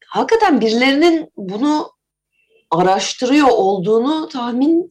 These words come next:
ediyorum ya da araştırması gerekir. Çünkü dediğin gibi yani on on beş yıldır çok temel bir tema. Yani gösterime giren animasyonların neredeyse yarısında falan böyle bir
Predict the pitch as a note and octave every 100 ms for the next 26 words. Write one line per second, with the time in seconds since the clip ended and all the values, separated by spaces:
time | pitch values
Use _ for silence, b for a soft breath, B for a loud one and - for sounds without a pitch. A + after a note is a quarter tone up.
0 | - E3 D#3 C#4 C#4 B3+ A3 G3+ F#3+ F#3+
1 | - G#3 G#3 G3+ - C4 F3 D#3+ F3+ F#3
2 | - F#4+ - A3 A3+ G#3 F#3 G#3+ C4+ C4+
3 | G#3+ D3+ D3+ D#3+ C#3+ E3+ A3 C4+ C4+ -
4 | G3+ F3 G3+ F4+ B B B B _ -
5 | - B3+ C4+ - D#4 A#3+ F#3 E3 D#3+ D3+
6 | D3+ D3+ C#3+ D#3 G#3+ E3+ D#3 D#3+ E3+ E3+
7 | E3 B B - F3 F3 F#3+ F#3 G3 F#3
8 | F#3+ F#3+ F#3+ E3+ E3+ F3 F3+ F#3 - G3+
9 | G3 G#3 G#3+ F3 D#3+ A#3 A#4+ A4+ E4+ F#3+
10 | F#3+ D#4 - - F#4+ C4+ A#3 F3 E3 D#3
11 | D3 D#3 D#3 D3+ D3+ - - -